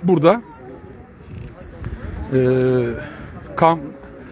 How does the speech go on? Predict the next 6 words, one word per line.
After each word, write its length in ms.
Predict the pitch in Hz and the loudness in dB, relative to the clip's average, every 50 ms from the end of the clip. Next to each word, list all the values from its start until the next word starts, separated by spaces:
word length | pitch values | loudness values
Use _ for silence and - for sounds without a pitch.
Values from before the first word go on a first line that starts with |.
| - - - - - 139 | -18 -18 -18 -12 -2 4
verebilirler. 600 | 131 131 156 170 165 160 156 147 139 117 - - | 6 8 8 8 8 6 6 6 6 4 4 4
Kan 200 | 165 156 151 151 | 4 4 6 6
bağışında 320 | 143 131 - - 208 170 | 4 4 4 2 2 4
bulunabilirler 560 | 156 156 156 156 147 143 135 135 165 185 165 | 4 4 4 4 2 2 2 4 4 4 4
depremzedeler 540 | 160 151 - - 143 135 135 131 131 127 110 | 2 0 0 0 0 2 2 2 4 2 2
için. 200 | 101 - - | 0 -2 -8